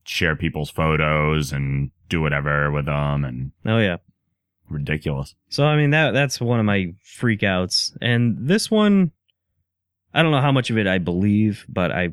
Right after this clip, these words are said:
Speaker 2: like, lost my mind when I first saw this post. It was, it was something I saw somebody post up on, uh, Facebook, and, but it was a,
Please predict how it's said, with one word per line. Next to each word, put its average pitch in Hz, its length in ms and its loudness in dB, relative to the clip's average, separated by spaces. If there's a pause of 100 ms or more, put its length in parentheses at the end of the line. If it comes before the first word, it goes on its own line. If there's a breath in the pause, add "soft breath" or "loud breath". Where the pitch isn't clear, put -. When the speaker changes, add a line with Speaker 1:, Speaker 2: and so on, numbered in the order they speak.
(200)
Speaker 2:
like, 82 280 -2
lost 92 380 0
my 87 180 0
mind 85 420 0
when 85 180 -2
I 80 100 -2
first - 360 -4
saw 87 200 0
this 82 160 -4
post. - 580 -8 (260)
It 113 200 0
was, 117 180 2
it 90 100 0
was 120 140 0
something 123 260 0
I 101 100 2
saw 95 300 0
somebody 92 340 -2
post 87 340 -4
up 85 140 -4
on, 85 240 -2
uh, 80 200 -4
Facebook, 80 600 -6 (500)
and, 82 500 -12 (480)
but 98 120 0
it 98 80 2
was 92 280 0
a, 85 380 -2